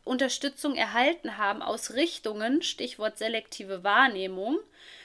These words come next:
wo sie es vorher überhaupt nicht vermutet haben, weil der Fokus nicht da war. Der Fokus war ständig auf, „Ich habe kein Geld, ich habe das Geld nicht.“ Aber wenn du deinen Fokus veränderst und dir zum Beispiel überlegst, „Okay, wie ist das möglich?“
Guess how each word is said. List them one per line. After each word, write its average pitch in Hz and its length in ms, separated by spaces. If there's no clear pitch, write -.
wo 262 160
sie 262 120
es 247 140
vorher 277 400
überhaupt 254 400
nicht - 160
vermutet 277 500
haben, 240 220
weil 247 140
der 269 120
Fokus 302 480
nicht 190 220
da 170 180
war. 180 140
Der 240 100
Fokus 339 480
war 247 100
ständig 302 500
auf, 262 240
„Ich - 160
habe 254 240
kein 269 260
Geld, 226 240
ich 190 160
habe 220 180
das 240 260
Geld 262 320
nicht.“ - 320
Aber 240 240
wenn 262 140
du 269 100
deinen 240 200
Fokus 359 440
veränderst 262 640
und 247 280
dir 247 120
zum 247 140
Beispiel 233 320
überlegst, 247 520
„Okay, 269 400
wie 240 80
ist - 160
das - 160
möglich?“ - 680